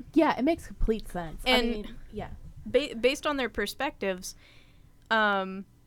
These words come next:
Speaker 2: f-, I mean, Chuck, he, like you said, he is aware of his privilege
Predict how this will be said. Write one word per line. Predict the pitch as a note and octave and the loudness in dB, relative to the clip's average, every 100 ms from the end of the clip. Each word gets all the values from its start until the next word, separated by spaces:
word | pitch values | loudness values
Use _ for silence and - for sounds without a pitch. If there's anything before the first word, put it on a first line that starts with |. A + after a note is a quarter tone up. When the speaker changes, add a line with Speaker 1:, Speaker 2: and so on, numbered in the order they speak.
| _ _ - - - - - - | _ _ -20 -20 -20 -20 -20 -20
Speaker 2:
f-, | - - - | -18 -14 -6
I | A#3+ | -4
mean, | A3+ A3 G3 | -2 -4 -8
Chuck, | - B3+ D4 | 0 0 0
he, | - A3+ A#3 | -4 -10 -10
like | G3 G#3 G#3 | -4 -4 -2
you | G#3+ | -6
said, | G#3 F#3+ | -6 -6
he | A3+ | -2
is | A3 G#3 | -2 -2
aware | F#3 F#3 F3 F#3+ G#3+ | -4 -2 -2 -2 -2
of | F#3 | -2
his | F#3 F3+ | -4 -10
privilege | - F3+ F3+ F3+ F3+ - | -8 -8 -6 -8 -8 -10